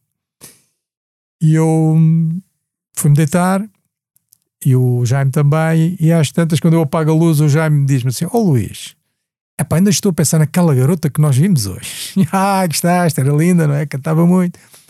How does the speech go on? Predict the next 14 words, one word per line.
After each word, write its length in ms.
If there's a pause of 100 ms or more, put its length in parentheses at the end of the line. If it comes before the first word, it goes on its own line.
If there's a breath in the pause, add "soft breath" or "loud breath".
(140 loud breath)
Ficou 180
assim. 300 (1900 soft breath)
E 280 (880)
nunca 340
mais 180
pensei 300
no 100
assunto, 480
fomos 280
ver 100
a 60
mata 280
de 80
bandas. 520